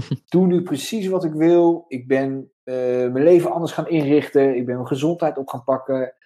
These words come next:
Speaker 2: Ik ben mijn gezin anders gaan behandelen. Ik woon ergens anders. Het maakt me niet uit wat. En dat ze dan zeggen, en dat begon allemaal in die arena, dat we op een gegeven moment die dag hadden wat, weet ik veel, eh,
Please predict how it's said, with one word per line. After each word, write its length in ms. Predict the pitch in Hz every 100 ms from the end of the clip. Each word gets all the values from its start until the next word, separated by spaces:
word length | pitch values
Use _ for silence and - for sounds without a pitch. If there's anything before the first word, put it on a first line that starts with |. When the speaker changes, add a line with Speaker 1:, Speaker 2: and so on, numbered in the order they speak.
| _
Speaker 2:
Ik 120 | - 113
ben 100 | 123
mijn 120 | 127
gezin 320 | 139 147 165
anders 220 | 143 147 -
gaan 200 | 139 131
behandelen. 680 | 123 131 120 120 120 -
Ik 140 | 110 113
woon 220 | 143 175
ergens 300 | 151 135 131
anders. 280 | 123 131 120 120 _ - -
Het 120 | 135
maakt 180 | 135 151
me 60 | 151
niet 120 | 147
uit 160 | 139 110
wat. 340 | 131 196 -
En 80 | 127
dat 140 | 143 143
ze 80 |
dan 100 | 127
zeggen, 540 | 113 151 156 160 160 - _
en 120 | -
dat 120 | 123 104
begon 320 | - 180 190
allemaal 760 | 151 151 135 135 139 147 - _ _ _ -
in 140 | 139
die 160 | 135 113
arena, 640 | 110 127 135 135 131 131 -
dat 160 | 117
we 60 | 117
op 60 | 104
een 20 |
gegeven 320 | - 131 123 117
moment 220 | 117 113
die 100 | 101
dag 240 | 113 123
hadden 440 | - 110 107 104 104
wat, 360 | 104 104 101 - - - - - - _ _
weet 180 | - 98
ik 120 | 107
veel, 340 | - 104 117 107
eh, 260 | 104 104